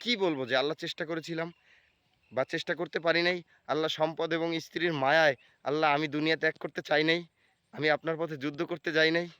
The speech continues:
এই কথা বলবেন? কিভাবে বলবেন বলেন তো? আপনার বিবেকের কাছে প্রশ্ন করুন, আপনি আদৌ পারবেন তো? যদি পারেন তাহলে এগিয়ে যান, তবে আমি পারবো না। আমি অপেক্ষায় আছি, মৃত্যুর আগ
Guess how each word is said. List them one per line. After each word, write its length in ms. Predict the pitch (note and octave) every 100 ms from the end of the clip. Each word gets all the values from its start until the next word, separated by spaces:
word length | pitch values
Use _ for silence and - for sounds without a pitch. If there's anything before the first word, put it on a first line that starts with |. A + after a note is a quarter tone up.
| _ _ _ _ _ _
এই 80 | A2+
কথা 240 | B2+ C#3+ D#3
বলবেন? 380 | D#3 D#3+ F#3 B2+ _ _
কিভাবে 400 | - F3 F3+ F#3+
বলবেন 340 | F#3 F3 C#3 B2+
বলেন 260 | C#3 D#3
তো? 140 | D3+ G3 _ _ _ _ _ _ _ - _ -
আপনার 340 | A#2 C#3+ D3+
বিবেকের 400 | C3+ C#3 D3+ D#3+
কাছে 200 | E3 -
প্রশ্ন 360 | D#3 D3 D3 B2+
করুন, 240 | G2+ E2+ _ _ _
আপনি 220 | - C3
আদৌ 280 | B2+ B2 E3
পারবেন 380 | E3+ E3+ E3+ G3+
তো? 180 | D#3+ G#2+ _ _ _ _ _ _ _ _ G2
যদি 180 | A#2 C3
পারেন 340 | D3 C#3+ E3+ G3 _ _ _ -
তাহলে 300 | A#2+ B2+ A#2+
এগিয়ে 220 | A#2 B2
যান, 220 | G2 F2 _ _ -
তবে 180 | C3+ D#3
আমি 240 | D3 E3
পারবো 320 | D#3+ D3 B2
না। 180 | G#2+ F2 _ _ -
আমি 220 | C3+ E3
অপেক্ষায় 440 | E3+ D#3+ - G3 F3+
আছি, 200 | - E3
মৃত্যুর 320 | E3 - F3+
আগ 140 | E3+